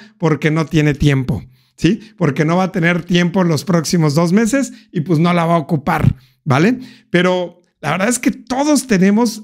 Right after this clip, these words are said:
las mismas veinticuatro horas. No es que él tenga doce horas y yo tenga veinticuatro,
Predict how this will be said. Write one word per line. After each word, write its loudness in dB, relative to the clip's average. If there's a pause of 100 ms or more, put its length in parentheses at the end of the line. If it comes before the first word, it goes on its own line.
las 2
mismas 4
veinticuatro -2
horas. -2
No -2
es -4
que -4 (300)
él 0
tenga 0
doce -2
horas 0
y -4
yo -2
tenga -2
veinticuatro, -2